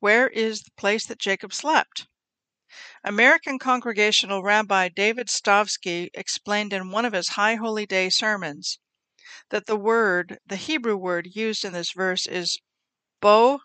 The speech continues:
makam, upon the place, and not be makam, upon a place. The use of the definite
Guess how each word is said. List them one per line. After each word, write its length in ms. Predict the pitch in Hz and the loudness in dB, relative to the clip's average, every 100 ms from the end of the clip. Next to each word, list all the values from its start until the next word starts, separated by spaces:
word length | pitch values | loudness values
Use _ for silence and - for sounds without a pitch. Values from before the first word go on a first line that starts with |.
| - | -6
makam, 640 | 190 - - 208 175 170 180 _ _ _ _ _ _ - - - | -6 -4 0 2 2 -2 -16 _ _ _ _ _ _ -20 -14 -12
upon 500 | - - 220 226 185 | -6 2 2 2 4
the 280 | 202 214 220 | 8 8 6
place, 560 | - 190 160 147 - - _ - | 0 -4 -4 -4 -6 -6 _ -10
and 140 | 190 | -2
not 260 | 196 190 - _ _ _ _ _ _ | 2 0 -2 _ _ _ _ _ _
be 480 | 233 262 196 165 - _ _ - | -2 0 0 -2 -8 _ _ -10
makam, 520 | 185 - 175 - - _ _ _ | -8 -4 -2 -4 -10 _ _ _
upon 520 | 185 - 202 180 175 - _ | -8 -4 -2 -2 -4 -12 _
a 200 | 220 233 | 0 0
place. 600 | 233 214 147 147 - - - _ _ _ _ _ - - - _ | -2 -4 -4 -4 -4 -4 -10 _ _ _ _ _ -20 -20 -20 _
The 100 | 214 | -2
use 320 | 220 302 392 302 | 2 4 2 0
of 120 | 214 | -4
the 80 | 180 | -2
definite 540 | 202 214 - 233 | 2 2 0 -4